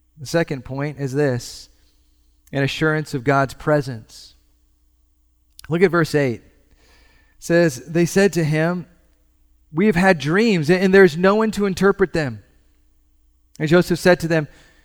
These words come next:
'Do not interpretations belong to God? Please tell them to me.'" Now, during this time in ancient Egypt, dream interpretation was big business.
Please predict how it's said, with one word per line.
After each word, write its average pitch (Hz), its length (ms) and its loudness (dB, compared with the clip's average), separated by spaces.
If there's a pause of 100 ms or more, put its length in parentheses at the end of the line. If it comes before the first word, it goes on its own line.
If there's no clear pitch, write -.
(360)
'Do 190 180 4
not 214 160 4
interpretations 180 920 -2
belong 151 400 -2
to 147 140 -6
God? 147 420 -4 (1120)
Please 123 640 -4
tell 147 180 0
them 117 160 -8
to - 140 -18
me.'" 98 220 -16 (1400)
Now, 151 80 0
during 185 200 2
this 180 200 2
time 175 340 4
in 160 80 -2
ancient 170 460 -2
Egypt, 175 560 0
dream 180 340 0
interpretation 180 840 0
was 151 200 -2
big 156 380 -2
business. 170 720 -2